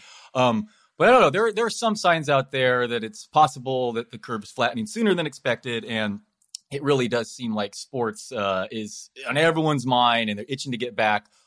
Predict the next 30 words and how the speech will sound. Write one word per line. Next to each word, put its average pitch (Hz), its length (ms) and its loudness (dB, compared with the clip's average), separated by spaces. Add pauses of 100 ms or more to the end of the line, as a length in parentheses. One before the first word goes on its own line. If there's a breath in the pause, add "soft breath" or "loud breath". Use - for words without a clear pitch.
Obviously, 123 420 0
safety 120 380 -6
first, 143 240 -4
and 143 60 0
I 135 60 6
have 120 80 2
no 135 120 2
idea 123 200 0
how 135 240 2
it's 123 120 -10
going 107 220 -6
to 98 80 -8
look. 95 340 -8 (440 soft breath)
Um, 104 180 0
it 104 40 -2
may 127 140 2
be 113 120 -6
in 104 80 -10
front 107 180 -8
of 98 60 -12
no 98 100 -6
fans, 107 360 -6
obviously, 95 520 -8
but, 92 240 -6
uh, 95 120 -6
in 113 140 -6
one 104 200 -2
central 107 320 -10
area. 101 360 -2
But 98 260 -4